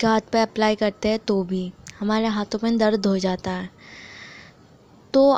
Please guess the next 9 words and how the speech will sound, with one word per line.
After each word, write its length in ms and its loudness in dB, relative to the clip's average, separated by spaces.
अच्छा 360 0
होगा 560 4
कि 260 0
आज 240 2
मैंने 380 2
जैसे 280 -2
किया 380 2
है, 180 2
मैंने 540 0